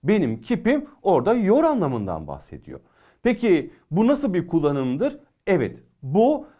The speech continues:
zamanda anlam kaymasıdır. Ya da zaman kayması diye kısaca özetleyebiliriz. Peki bu şekilde bir kullanım hangi şekillerde karşıma çıkar? Her türlü çıkabilir. Örneğin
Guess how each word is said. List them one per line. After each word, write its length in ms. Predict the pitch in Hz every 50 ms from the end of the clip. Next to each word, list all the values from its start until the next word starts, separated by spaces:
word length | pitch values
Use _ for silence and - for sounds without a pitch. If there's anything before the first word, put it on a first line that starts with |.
| _ _
zamanda 680 | - 127 170 180 202 208 202 202 214 208 - - - -
anlam 540 | - 160 170 170 170 175 180 185 175 151 -
kaymasıdır. 800 | - 123 101 90 85 76 - - - 71 - - _ _ _ _ _ _ _ -
Ya 240 | 143 151 226 254 254
da 260 | 269 143 95 - - _ _ _
zaman 460 | 123 127 170 185 196 220 240 240 233 220
kayması 600 | - 170 156 151 147 143 139 139 - 135 117 113
diye 260 | 123 120 107 104 -
kısaca 420 | - 226 208 202 160 143 196 220
özetleyebiliriz. 1000 | 170 156 127 143 139 139 - 165 208 254 262 202 208 170 151 110 - - - - _ _ _ _ _ _ _ _ -
Peki 480 | - 254 - - 233 214 170 151 127 - 143
bu 140 | 185 262 208
şekilde 600 | - 247 214 226 226 214 202 180 214 208 180 170
bir 300 | 202 202 185 180 180 -
kullanım 640 | - 185 190 185 180 190 190 202 196 135 - - - - _ _ _ _ _
hangi 400 | _ - - 269 311 285 269 226
şekillerde 640 | - 202 180 190 180 170 170 160 151 135 135 131
karşıma 580 | 131 143 123 120 117 117 117 110 104 98 95 -
çıkar? 380 | - - 123 - 175 196 208 208 _ _ _
Her 260 | - 302 269 202 175
türlü 240 | - 170 156 151 147
çıkabilir. 580 | 147 - _ - 127 95 78 - - - _ _ _ _ _ _ _ -
Örneğin 440 | - 214 208 202 185 160 143 - -